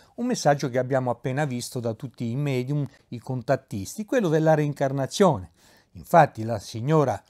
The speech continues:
Bailey ci dice che questo Cristo insegnerà la dottrina o la teoria della reincarnazione. Dice, la teoria della reincarnazione,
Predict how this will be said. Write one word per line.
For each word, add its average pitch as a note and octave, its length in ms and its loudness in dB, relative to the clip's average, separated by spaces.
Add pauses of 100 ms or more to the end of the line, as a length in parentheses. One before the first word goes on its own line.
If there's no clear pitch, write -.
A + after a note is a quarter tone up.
(360)
Bailey E3 600 0 (220)
ci - 200 -6
dice A2+ 340 -6
che B2+ 200 -6
questo F#3 380 -4
Cristo E3+ 580 -8 (300)
insegnerà E3+ 1120 0 (420)
la D3 220 2
dottrina D#3 680 -2 (160)
o D#3 320 -2
la C#3+ 380 0 (240)
teoria D3 640 -2
della D3+ 520 -2
reincarnazione. E3 920 -4 (380)
Dice, C#3+ 600 -4 (160)
la G#2+ 180 -8
teoria C#3 540 -2
della C3 320 0
reincarnazione, D3+ 840 -4